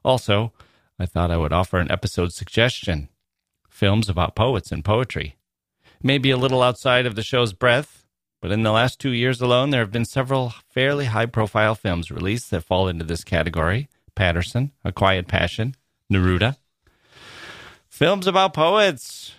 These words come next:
Morgan. I think that's a fascinating idea. I think we've done one on great adaptations you may want to check out, but we haven't really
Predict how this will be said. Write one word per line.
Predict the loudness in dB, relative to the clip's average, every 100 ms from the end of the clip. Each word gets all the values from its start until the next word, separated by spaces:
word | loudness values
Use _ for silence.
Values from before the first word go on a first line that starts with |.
| -6
Morgan. | 2 4 4 2 0 2
I | 2
think | 0 -2 0
that's | 0 -2
a |
fascinating | 0 2 2 0 -2 0 0
idea. | 2 2 2 2
I | 0
think | -4 -2
we've | -2 -2 0
done | 2 2 2
one | 0 2 2
on | 0 0
great | -2 0 2
adaptations | 0 0 -2 -2 -2 -2 -2 -4 -4 -6
you | -4
may | -2 0
want | 0 -2
to |
check | -2 -2 0
out, | 2 2 0
but | -2
we | 2
haven't | 2 0 0
really | 2 2 0 -4